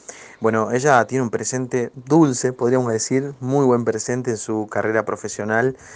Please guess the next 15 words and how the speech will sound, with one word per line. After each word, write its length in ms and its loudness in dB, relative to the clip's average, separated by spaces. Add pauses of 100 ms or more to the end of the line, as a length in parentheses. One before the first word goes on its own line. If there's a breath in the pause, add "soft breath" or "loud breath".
(220 loud breath)
Es 80 -2
que 100 2
recientemente 680 2
ha 80 2
participado 680 0
del 140 0
Fashion 440 -4
Week 220 -4
Argentina, 680 -2
uno 140 -4
de 60 0
los 160 -4
eventos 280 -4
de 80 -4
moda 440 -2